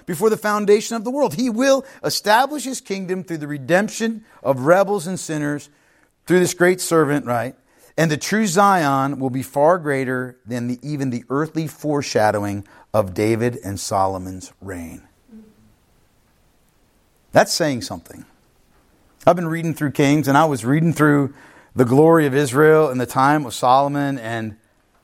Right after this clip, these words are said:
the description is almost breathtaking. Like, Donald Trump had nothing on Solomon. Everything was made of gold. So much so that silver became like rocks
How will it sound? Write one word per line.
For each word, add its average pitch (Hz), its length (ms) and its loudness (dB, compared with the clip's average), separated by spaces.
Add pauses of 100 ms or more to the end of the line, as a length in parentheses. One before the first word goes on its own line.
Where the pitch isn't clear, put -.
(360)
the 165 220 4
description 190 640 0
is 147 100 0
almost 127 440 2
breathtaking. 104 760 -4 (1400)
Like, 160 200 4 (1120)
Donald 208 340 4
Trump - 220 0
had 139 160 2
nothing 151 340 2
on 135 140 4
Solomon. 165 480 2 (1080)
Everything 277 840 6
was 185 180 0
made 180 220 2
of 147 80 -4
gold. 143 380 2 (560)
So - 300 4
much 370 160 6
so 254 280 4
that 226 160 4
silver 381 440 2
became 254 340 2
like 196 140 2
rocks 165 600 0